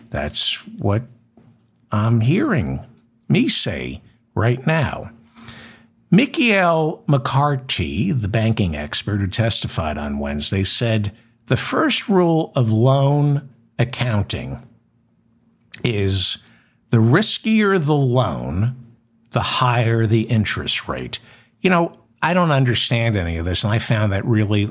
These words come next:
oh, okay, maybe I understand how this works. The riskier the loan, the less likely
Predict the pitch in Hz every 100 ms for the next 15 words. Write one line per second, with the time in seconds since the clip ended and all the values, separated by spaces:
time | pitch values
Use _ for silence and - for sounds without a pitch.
0 | - 349 349 - 196 - - 92 139 -
1 | - 120 135 143 135 135 131 131 - 131
2 | 120 117 113 - 135 131 - - - -
3 | - - - - 127 117 143 170 - 226
4 | 220 220 220 220 - _ - 151 170 139
5 | 113 110 76 147 180 - 104 170 - -
6 | 156 160 175 - 107 90 117